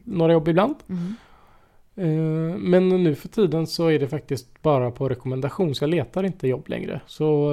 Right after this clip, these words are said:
Speaker 1: eh, antingen så är det någon som har jobbat med mig förut. Eh, ibland så kan det vara,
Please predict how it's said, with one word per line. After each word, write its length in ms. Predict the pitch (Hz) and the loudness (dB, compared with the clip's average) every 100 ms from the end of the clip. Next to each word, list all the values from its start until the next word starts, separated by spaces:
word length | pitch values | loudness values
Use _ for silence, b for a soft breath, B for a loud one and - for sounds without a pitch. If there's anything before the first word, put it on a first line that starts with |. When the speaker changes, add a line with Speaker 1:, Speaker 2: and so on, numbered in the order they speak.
| 147 | 0
Speaker 1:
eh, 60 | 135 - _ _ - | -4 -10 _ _ -2
antingen 340 | 151 - 160 | -2 0 -2
så 100 | 165 | 0
är 100 | 165 | 0
det 60 | 151 | 0
någon 280 | 143 131 135 | -2 -4 -6
som 180 | 147 139 | -6 -2
har 60 | |
jobbat 260 | 143 127 120 | -2 -2 -2
med 140 | 127 | -2
mig 100 | 123 | -4
förut. 840 | 120 156 143 160 226 226 - - B B B B B - | -2 -2 0 0 -2 -4 -18 -20 B B B B B -4
Eh, 800 | 156 151 147 147 147 147 165 175 | 2 2 2 2 0 -2 -4 -4
ibland 460 | 135 127 131 135 | 0 2 2 -2
så 140 | - 135 | -4 -4
kan 160 | 143 | -2
det 80 | 135 | 0
vara, 540 | 131 131 127 127 123 | 2 2 2 -2 -4